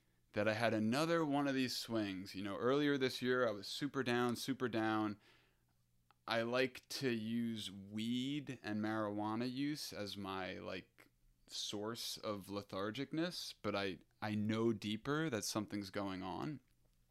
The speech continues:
And it wasn't until a few weeks ago that I recognized, while listening to an Andrew Huberman podcast, God bless this man,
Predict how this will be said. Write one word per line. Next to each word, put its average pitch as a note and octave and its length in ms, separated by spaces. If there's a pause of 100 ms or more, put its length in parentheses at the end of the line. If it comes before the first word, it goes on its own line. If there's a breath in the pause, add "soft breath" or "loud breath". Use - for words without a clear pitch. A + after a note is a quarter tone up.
(920 loud breath)
And D3+ 100
it E3 80
wasn't G3+ 320
until F#3 340
a E3 40
few F3+ 260
weeks D#3+ 320
ago C3 300
that B2 120
I A#2+ 120
recognized, A#2+ 1160 (180)
while A2 200
listening B2 540 (140)
to A#2 320
an G#2 140
Andrew C#3 920 (180)
Huberman A#2+ 640
podcast, F#2 960
God G2+ 260
bless G2+ 360
this - 280
man, F2 400